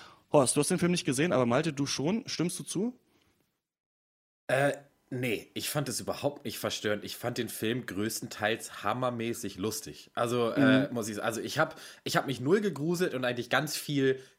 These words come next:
Speaker 2: gelacht, <laughs> muss ich sagen, bei, bei The Exorcist. Ähm, aber mal, wenn man mal vorne anfängt, das ist, glaub ich, hier so ein Film, wo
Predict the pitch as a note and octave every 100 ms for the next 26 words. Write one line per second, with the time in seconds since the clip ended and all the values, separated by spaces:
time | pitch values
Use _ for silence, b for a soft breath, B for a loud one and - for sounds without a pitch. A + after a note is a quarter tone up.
0 | - A2+ F#2 - - - G3 G3 G#3+ -
1 | A#2 E3 - D3+ - B B C#3 - D#3
2 | D3 E3+ D#3+ - D3 - E3+ - C#3+ D3
3 | C#3+ B B B C3+ D3 D3+ D3 D#3 D#3+
4 | C#3 - D3 A#2 C#3 C3+ B2 D3+ - D#3
5 | D3 D#3 C#3 B2 - C3 D3+ F#3 F3+ B
6 | B B B B - C#3 D3